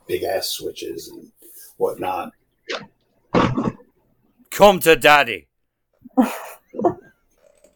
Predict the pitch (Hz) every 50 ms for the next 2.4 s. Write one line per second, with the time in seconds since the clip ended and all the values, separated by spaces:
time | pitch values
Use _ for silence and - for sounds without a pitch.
0 | _ _ _ _ _ _ _ - _ - - - _ - - _ _ - _ _
1 | - 160 135 - 147 147 135 - - _ _ - - - - - 135 135 131 127
2 | 123 120 123 123 127 127 131 135